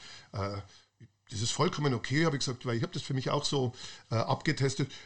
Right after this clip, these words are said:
Da hab ich gesagt, „Du, das ist zwar vierte Liga, aber ich war in Memmingen, es ist okay, äh, der, der Löwe gewinnt, das fühlt sich genauso an, ob wir gegen Sandhausen spielen oder gegen Memmingen oder gegen Buchbach, das ist vollkommen egal.“ Und in dem Moment hör ich über ein Ding, den Knopf im Ohr, „Und Stefan, bitte, Mannschaft kommt.“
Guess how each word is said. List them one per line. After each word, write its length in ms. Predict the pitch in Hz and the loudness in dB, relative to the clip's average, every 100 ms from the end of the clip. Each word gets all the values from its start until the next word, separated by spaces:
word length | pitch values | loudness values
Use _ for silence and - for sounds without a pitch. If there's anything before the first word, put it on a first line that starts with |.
| - | 2
Da 80 | |
hab 40 | 135 | 2
ich 60 | |
gesagt, 160 | 139 135 | 2 0
„Du, 60 | 147 | 0
das 120 | 147 | 2
ist 160 | 147 | 0
zwar 300 | - 131 120 | 4 6 6
vierte 280 | 107 143 139 | 4 0 0
Liga, 280 | 131 170 175 | 0 4 4
aber 220 | 151 127 - - - | 6 2 -2 -20 -4
ich 80 | |
war 80 | 139 | 0
in 60 | 127 | 4
Memmingen, 300 | 135 185 170 | 6 6 6
es 80 | 156 | 2
ist 160 | 143 | -2
okay, 460 | 131 - 135 180 180 - - - - | -2 0 4 4 4 -2 -20 -10 0
äh, 220 | 123 120 | 2 2
der, 320 | - 120 123 | 0 -2 0
der 120 | 131 | 2
Löwe 220 | 135 170 | 4 4
gewinnt, 400 | 165 180 214 - | 4 4 4 2
das 80 | 156 | -4
fühlt 180 | - 196 | 0 0
sich 120 | 175 | 2
genauso 400 | 143 117 127 160 | 2 4 4 4
an, 140 | 151 120 - - | 0 -2 -10 -6
ob 160 | 113 | 2
wir 100 | 143 | 4
gegen 180 | 143 120 | 4 2
Sandhausen 460 | 123 107 - 104 143 | 0 -2 -4 -4 -4
spielen 240 | - 127 | -2 -2
oder 180 | 120 113 | 0 -2
gegen 220 | 117 101 | -4 -8
Memmingen 340 | 95 107 123 | -6 -4 -2
oder 100 | 107 | -4
gegen 160 | 98 104 | -6 -8
Buchbach, 320 | 92 - 101 | -10 -12 -10
das 140 | 120 107 | -10 -10
ist 120 | 98 | -10
vollkommen 340 | 107 - 101 | -12 -12 -12
egal.“ 300 | 98 98 120 - - _ _ _ | -10 -4 -6 -6 -20 _ _ _
Und 100 | 127 | 2
in 80 | 131 | 4
dem 140 | 185 | 6
Moment 200 | 220 208 | 4 4
hör 120 | 147 202 | 2 2
ich 140 | 185 | 2
über 100 | 151 | 2
ein 100 | 143 | 4
Ding, 220 | 196 240 233 _ _ _ | 2 0 -2 _ _ _
den 120 | 110 107 | -6 0
Knopf 260 | 165 180 | 2 4
im 120 | 180 | 2
Ohr, 260 | 165 170 - - - - | 4 2 0 -14 -12 4
„Und 240 | 269 311 | 6 8
Stefan, 500 | - 220 - 214 190 | 8 8 6 4 4
bitte, 400 | 233 233 190 139 | 2 2 2 0
Mannschaft 420 | 135 202 - 180 - | 2 4 6 6 4
kommt.“ 340 | 131 110 - | -2 -2 -10